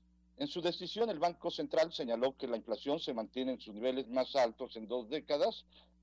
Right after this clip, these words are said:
y pues el, también el Instituto Central se comprometió a seguir incrementando las tasas hasta lograr una convergencia en la trayectoria esperada que lleve a una inflación del tres por ciento para principios de dos mil veinticuatro.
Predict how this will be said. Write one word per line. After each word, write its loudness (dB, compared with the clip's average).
y 0
pues 0
el, -2
también 0
el -2
Instituto -6
Central 2
se -6
comprometió -2
a 6
seguir -2
incrementando 2
las 2
tasas 2
hasta 0
lograr 6
una 4
convergencia -2
en -2
la 2
trayectoria -2
esperada 4
que -6
lleve 0
a 4
una 4
inflación 0
del -2
tres -2
por -4
ciento -4
para 2
principios -10
de -6
dos -6
mil -8
veinticuatro. -2